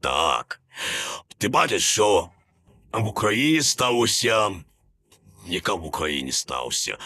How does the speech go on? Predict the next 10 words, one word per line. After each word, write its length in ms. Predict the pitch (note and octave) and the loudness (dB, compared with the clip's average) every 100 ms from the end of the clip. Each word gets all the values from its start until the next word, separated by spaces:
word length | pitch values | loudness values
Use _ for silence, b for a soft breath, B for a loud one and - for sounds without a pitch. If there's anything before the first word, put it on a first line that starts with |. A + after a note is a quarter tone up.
| B | B
За 140 | - D2+ | -6 -6
те, 260 | - G2 | -2 0
що 220 | F2+ - | 0 0
почекалося 880 | - - - E2+ F#2 F2+ E2 - E2+ | -2 -2 -4 0 0 0 0 0 -2
про 140 | E2 - | -2 -4
своїми 680 | - E2 F2 E2+ E2 D#2+ E2+ B B | -2 -2 -2 -2 -2 -4 -6 B B
кращими 960 | E2+ E2 D#2 - C#2+ C#2 C#2 C2 B1+ B1+ | -2 0 0 -4 -6 -8 -8 -8 -8 -10
людьми. 580 | C2+ C2 C#2+ E2+ A2+ A#2 B2 - _ _ - B B B B | -12 -10 -6 -4 -4 -6 -10 -20 _ _ -16 B B B B
Кращими 720 | - G#2+ A2+ C3 - B2 A#2 G#2+ | -2 2 4 2 0 -2 0 0
людьми? 580 | G#2 F#2 G#2 B2 C#3+ | 0 0 0 2 0